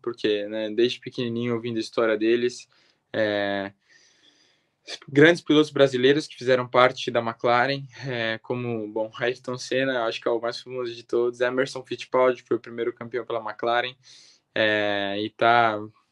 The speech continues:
tá fazendo parte de uma equipe dessa é um sonho pra mim, e espero poder construir a minha história de baixo, né, começando na Fórmula dois, e um dia poder ter uma história de sucesso com eles.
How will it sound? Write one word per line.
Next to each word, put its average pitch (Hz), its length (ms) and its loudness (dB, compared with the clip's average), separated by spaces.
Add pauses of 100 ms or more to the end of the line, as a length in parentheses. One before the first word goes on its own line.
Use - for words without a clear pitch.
(280)
tá 113 140 2
fazendo 120 340 -2
parte 120 320 4
de 120 60 -8
uma 117 120 -6
equipe 117 340 -4
dessa 113 480 2
é 107 680 -2
um 113 180 -16
sonho 117 400 -6
pra 107 180 -10
mim, 110 220 -10 (600)
e 110 260 -4
espero 117 600 2
poder 120 260 0
construir 120 460 -2
a 113 80 -4
minha 113 160 -6
história 113 560 2 (500)
de 139 140 -2
baixo, 147 460 6 (140)
né, 120 300 -4
começando 123 380 -6
na 120 140 -4
Fórmula 120 300 -2
dois, 117 380 0 (340)
e 120 100 -6
um 117 100 -4
dia 113 300 2
poder 120 220 0
ter - 80 -6
uma 117 120 -6
história 113 280 -2
de - 60 -10
sucesso 113 460 -6
com 104 140 -14
eles. - 340 -20